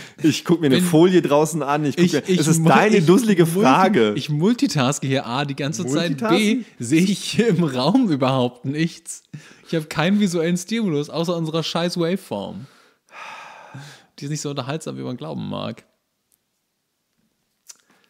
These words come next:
Speaker 1: Ja.
Speaker 2: Ja.
Speaker 1: Möchtest du noch was zu deiner Frage?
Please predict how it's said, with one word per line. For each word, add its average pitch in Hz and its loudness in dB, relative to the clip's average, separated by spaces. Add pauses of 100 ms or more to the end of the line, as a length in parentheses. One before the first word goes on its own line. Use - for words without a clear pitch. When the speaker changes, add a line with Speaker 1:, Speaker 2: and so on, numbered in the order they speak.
(160)
Speaker 1:
Ja. 92 -12 (320)
Speaker 2:
Ja. 113 -20 (1300)
Speaker 1:
Möchtest 101 -16
du 110 -12
noch 98 -12
was 101 -14
zu - -16
deiner 95 -12
Frage? 101 -10